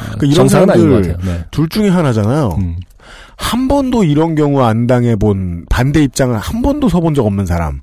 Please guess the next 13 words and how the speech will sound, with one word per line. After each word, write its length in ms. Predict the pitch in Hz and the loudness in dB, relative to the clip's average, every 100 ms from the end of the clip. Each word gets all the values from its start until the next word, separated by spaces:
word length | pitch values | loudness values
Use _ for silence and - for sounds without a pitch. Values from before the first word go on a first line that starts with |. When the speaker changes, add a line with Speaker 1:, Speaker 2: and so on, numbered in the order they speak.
| - | -6
Speaker 2:
그쵸. 400 | 104 - - 82 | -6 -4 -2 0
Speaker 1:
아니면 440 | 123 151 180 165 | 2 2 2 0
반대 380 | 123 117 151 170 | 0 -2 0 0
입장을 360 | 170 - 165 151 | 0 -2 -2 -2
언제나 400 | 92 110 139 185 | -2 -2 0 0
찐하게 420 | 165 220 240 226 196 | -2 -4 0 2 4
서고 260 | 185 185 | 2 0
있는 160 | 131 117 | 0 -2
사람. 220 | 98 87 | -2 -2
둘 120 | 92 151 | -2 0
중에 140 | 165 | 0
하나잖아요. 380 | 117 90 117 117 | 0 -2 -2 -2
Speaker 2:
네. 280 | 92 85 | -2 -2